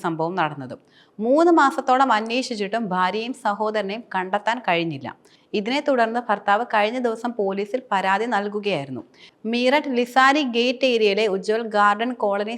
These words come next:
സ്വദേശിയായ മുഹമ്മദ് ഷാഗിറാണ് പോലീസിന് പരാതി നൽകിയിട്ടുള്ളത്. ഏഴ് മാസം മുമ്പായിരുന്നു ഷാഗിർ ആർഷി എന്ന യുവതിയെ വിവാഹം ചെയ്തിരുന്നത്. വിവാഹം കഴിഞ്ഞ ആദ്യ നാളുകൾ മുതൽ തന്നെ ഭർത്താവിന്റെ താടി ആർഷിക്ക് ഒരു പ്രശ്നമായി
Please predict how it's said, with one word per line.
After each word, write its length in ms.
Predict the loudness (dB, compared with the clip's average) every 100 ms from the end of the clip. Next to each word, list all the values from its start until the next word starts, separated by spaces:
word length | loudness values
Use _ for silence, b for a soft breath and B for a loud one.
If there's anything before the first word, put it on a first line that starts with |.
| -4
സ്വദേശിയായ 640 | -2 -2 -4 -4 -2 -2 -6 -8
മുഹമ്മദ് 420 | -8 -6 -4 -4 -6
ഷാഗിറാണ് 680 | -4 -2 -2 -2 -2 -2 -4 -6
പോലീസിന് 500 | -6 -6 -8 -8 -6 -2
പരാതി 400 | 2 4 2 0
നൽകിയിട്ടുള്ളത്. 580 | -2 -2 -8 -8 -12 -14 -18 b b -2 2
ഏഴ് 200 | 4 4 2
മാസം 260 | 2 2 2
മുമ്പായിരുന്നു 520 | 2 4 6 6 2 -4 2
ഷാഗിർ 400 | 2 2 0 0 2
ആർഷി 280 | 2 -2 -4 -2
എന്ന 120 | -2 -2
യുവതിയെ 360 | -4 -4 -4 -4
വിവാഹം 380 | -2 0 0 -4 -4
ചെയ്തിരുന്നത്. 520 | -6 -4 -8 -10 -12 -16 b b b -2
വിവാഹം 360 | 6 6 6 2
കഴിഞ്ഞ 240 | 2 4 2 4
ആദ്യ 180 | 2 2 2
നാളുകൾ 320 | 2 2 0 -2
മുതൽ 180 | -2 -2 -2
തന്നെ 180 | -4 -4 -6
ഭർത്താവിന്റെ 500 | -6 0 0 0 -4 0
താടി 320 | 2 2 0 0 0
ആർഷിക്ക് 320 | -2 -6 -4
ഒരു 80 | -4 -2
പ്രശ്നമായി 540 | -4 -2 -2 -2 -2